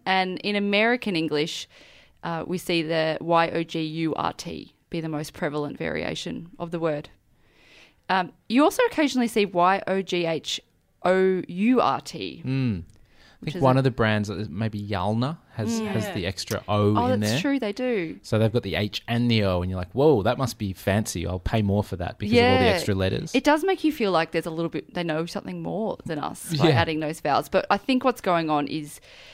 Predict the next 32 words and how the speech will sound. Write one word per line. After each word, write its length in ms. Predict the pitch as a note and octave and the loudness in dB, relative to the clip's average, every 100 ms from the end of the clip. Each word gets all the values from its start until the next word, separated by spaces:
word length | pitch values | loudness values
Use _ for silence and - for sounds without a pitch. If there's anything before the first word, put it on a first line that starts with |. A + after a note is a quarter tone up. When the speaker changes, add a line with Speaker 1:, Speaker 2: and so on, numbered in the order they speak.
| - | -2
Speaker 1:
these 200 | A#3 B3 C#4 | 2 4 4
are 120 | B3 | 4
all, 460 | G#3 F#3+ F3+ D#3 - | 6 4 2 -2 -2
um, 520 | E3+ E3+ D#3+ D#3 - - _ - - _ F3+ | -2 -2 -4 -8 -10 -14 _ -20 -20 _ -6
variations 800 | F3+ F#3+ G3+ F3+ D#3+ - E3+ - | 2 4 6 4 2 0 -6 -6
that 140 | - | -8
come 200 | - E3 | -6 -6
from 180 | F3 D#3+ | -4 -4
an 80 | D3+ | -4
original 520 | D#3+ D#3 D#3+ D#3 D3+ | -4 -4 -4 -4 -6
Turkish 500 | - D3+ - D#3 - | -6 -8 -8 -12 -8
word. 320 | A#2 E2 - - | -8 -8 -10 -6
Speaker 2:
Right. 280 | A2+ G2 - - - _ - | -2 -2 -4 -16 -20 _ -12
Speaker 1:
And 200 | - E3+ | -8 -6
the 40 | E3+ | -4
first 280 | G3+ G3 G3 | -4 -2 0
known 400 | F3+ F3+ F#3 D#3+ | 2 2 0 -4
use 220 | E3+ - | -6 -6
of 60 | |
this 160 | D3+ - | -10 -4
word 160 | D#3+ D3 | -2 -2
was 100 | D3+ | -4
back 260 | C#3+ D#3 | -6 -6
in 60 | E3 | -10
the 80 | D#3+ | -10
sixteen 360 | - - E3 | -12 -12 -10
hundreds. 580 | E3+ E3 - - - - _ _ _ _ _ _ _ _ _ - | -8 -8 -10 -12 -16 -20 _ _ _ _ _ _ _ _ _ -6
And 160 | F3+ | -6
so 120 | F#3 F3 | -2 -2
the 80 | |
Turkish 540 | F3 A3+ B3 C#4 B3 - | 0 4 4 4 -2 0
word 460 | E3 D#3 D3 D3 | 2 2 2 -2